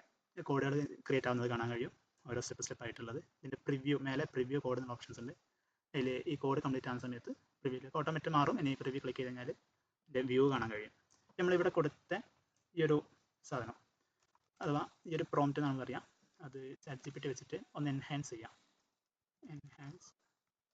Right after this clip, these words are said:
prompt, prompt for a എ ഐ website generation. ജനറേഷൻ സ്പെല്ലിംഗ് ഒന്നും കുഴപ്പമില്ല,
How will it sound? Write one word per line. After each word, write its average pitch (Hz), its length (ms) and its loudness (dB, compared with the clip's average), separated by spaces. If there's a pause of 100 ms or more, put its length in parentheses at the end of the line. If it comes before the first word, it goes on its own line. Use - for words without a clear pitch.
(300)
prompt, 139 440 -14 (1000)
prompt 127 380 -12 (640)
for 123 220 -12
a - 20 -16 (1000)
എ - 20 -4 (140)
ഐ - 100 -2
website 135 320 -14
generation. 120 340 -14 (1900)
ജനറേഷൻ 135 880 -8 (440)
സ്പെല്ലിംഗ് 143 340 -2
ഒന്നും 147 120 -2 (120)
കുഴപ്പമില്ല, 151 300 2